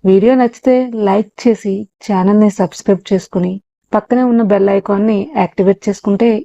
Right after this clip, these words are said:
ఇలాంటి ఎన్నో కబుర్లు మనం మళ్ళీ కలిసి చెప్పుకుంటాం.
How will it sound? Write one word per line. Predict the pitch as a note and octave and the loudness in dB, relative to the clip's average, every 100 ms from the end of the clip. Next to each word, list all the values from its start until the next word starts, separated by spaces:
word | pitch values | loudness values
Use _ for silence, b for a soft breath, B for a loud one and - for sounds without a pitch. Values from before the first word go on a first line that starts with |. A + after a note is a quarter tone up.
| - | -2
ఇలాంటి | A3 A#3 B3+ B3+ G3+ | 0 2 2 0 0
ఎన్నో | G3+ C4+ C4+ | 2 0 0
కబుర్లు | A3 A3 A3+ G#3+ G#3 G#3 | -2 0 2 0 -2 -4
మనం | G#3 G#3 G3 F3+ | -2 0 0 -2
మళ్ళీ | F3 G3+ G3+ G3 b b b b _ | 0 0 0 -2 b b b b _
కలిసి | G#3 F#3+ - G#3 G3+ - | -2 -2 0 0 0 -2
చెప్పుకుంటాం. | G3+ - F#3 F3 - | -6 -4 -4 -4 -6